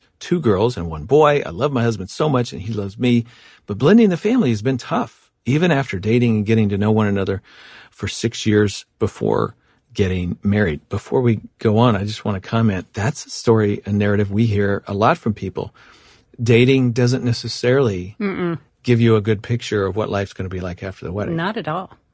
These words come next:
Speaker 2: No.
Speaker 1: Eh, because too many things change at the wedding. Life
Speaker 2: Right.
Speaker 1: gets really real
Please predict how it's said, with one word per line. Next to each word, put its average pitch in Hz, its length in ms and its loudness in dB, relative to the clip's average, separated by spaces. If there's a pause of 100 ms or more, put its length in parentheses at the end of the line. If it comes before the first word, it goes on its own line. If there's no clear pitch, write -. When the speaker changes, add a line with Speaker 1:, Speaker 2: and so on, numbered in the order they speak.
(100)
Speaker 2:
No. 180 340 -6
Speaker 1:
Eh, - 120 -4 (100)
because 117 300 2
too 175 120 2
many 156 140 6
things 123 260 2
change 123 460 2
at 123 200 0
the 107 60 -4
wedding. 92 380 -8
Life 110 180 -2
Speaker 2:
Right. 160 120 -4
Speaker 1:
gets 107 200 -6
really 85 200 -10
real 135 640 4